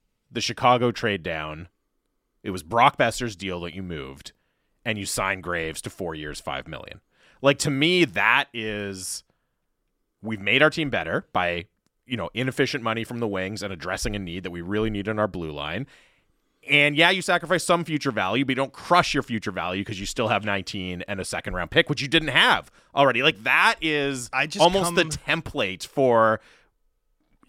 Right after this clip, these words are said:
Speaker 1: the, the needle they're trying to thread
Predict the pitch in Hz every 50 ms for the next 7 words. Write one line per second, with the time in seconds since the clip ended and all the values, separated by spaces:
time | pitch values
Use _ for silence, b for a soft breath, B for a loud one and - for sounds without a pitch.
0 | _ _ - _ - 151 143 143 165 151 131 139 143 143 165 156 151 151 160 165
1 | 170 165 156 156 151 143 139 135 - 143 123 117 117 104 113 - - 98 90 76
2 | 71 - -